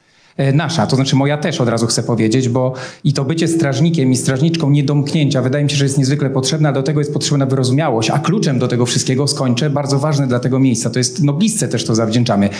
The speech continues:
jest czułość. Noblistka mówi, że czułość jest najbardziej, e, jest najbardziej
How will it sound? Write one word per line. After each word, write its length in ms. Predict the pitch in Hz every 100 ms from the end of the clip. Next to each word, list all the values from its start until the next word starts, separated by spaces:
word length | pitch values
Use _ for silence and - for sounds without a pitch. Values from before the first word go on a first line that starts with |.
| - -
jest 280 | 127 117 -
czułość. 520 | - 180 110 110 - - - _
Noblistka 420 | 127 131 151 156
mówi, 240 | 143 139 147
że 120 | 135
czułość 500 | 135 143 131 175 175
jest 140 | 139
najbardziej, 680 | 147 135 151 156 151 151 151 - - - -
e, 80 | 147 143 139 135 139 139
jest 300 | 139 151 139
najbardziej 920 | 147 139 139 160 156 147 147 143 147